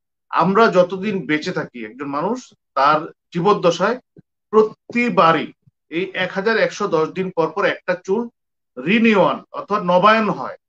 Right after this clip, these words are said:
অর্থাৎ একটা চুল তার জীবদ্দশায়, একটা মানুষ যত বছর বাঁচে, এক হাজার একশো দশ দিন পর পর তার জীবনচক্র পরিবর্তন করে।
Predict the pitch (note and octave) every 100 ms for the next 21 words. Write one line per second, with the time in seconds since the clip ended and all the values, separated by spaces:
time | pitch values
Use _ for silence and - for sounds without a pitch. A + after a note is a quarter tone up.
0 | - - _ _ _ - C3+ F#3 A3+ -
1 | _ - F#3 _ - - - F#3+ F3+ G#3+
2 | B3+ C4 - - _ _ _ F#2 - _
3 | D3 D#3 E3 - _ _ _ - - -
4 | F#3 A3+ F3+ F3+ F#3+ A#3 - - F#3 E3
5 | F3 G3 D3+ C3+ E3+ E3+ F#3 F#3 E3+ G3+
6 | C4+ - _ - D#3+ F3 F3 E3 D3 F3+
7 | E3 E3 F#3 E3+ F3 A3+ A3+ D3+ F#3 -
8 | _ - _ _ _ _ _ _ - G#3
9 | B3 A#3+ - A3 A#3 A#3 F#3+ E3+ D#3 D3
10 | A#2 G2